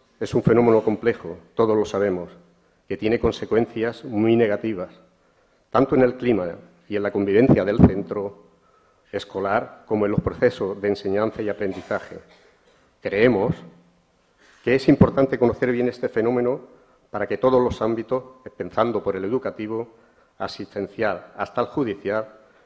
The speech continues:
nos impliquemos para prevenir y afrontar los casos de acoso escolar, potenciando la convivencia entre las personas. Todos sabemos también que la violencia en la escuela no es, desde luego, un fenómeno nuevo.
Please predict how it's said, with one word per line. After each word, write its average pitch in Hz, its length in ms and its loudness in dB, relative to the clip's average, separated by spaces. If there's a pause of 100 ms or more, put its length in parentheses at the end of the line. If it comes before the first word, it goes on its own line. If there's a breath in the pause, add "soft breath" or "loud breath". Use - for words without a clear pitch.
(120)
nos 113 180 -2
impliquemos 120 640 2 (640 soft breath)
para 110 240 0
prevenir 113 720 0
y 110 80 -6
afrontar 107 920 -6 (480 soft breath)
los 120 300 -6
casos 135 340 -2
de 117 40 0
acoso 120 300 -4
escolar, 107 640 -4
potenciando 107 560 2
la 113 100 4
convivencia 101 540 -2
entre 98 160 -6
las 98 140 -4
personas. - 420 -8 (1500)
Todos 117 240 2
sabemos 113 360 0
también 101 460 -6 (340)
que 107 140 -6
la 110 80 -2
violencia 123 380 2
en 120 60 2
la 117 60 2
escuela 127 380 -2
no 127 320 0
es, 120 140 -2
desde 95 240 -4
luego, 101 480 -4
un 120 100 0
fenómeno 104 400 0
nuevo. 98 320 -6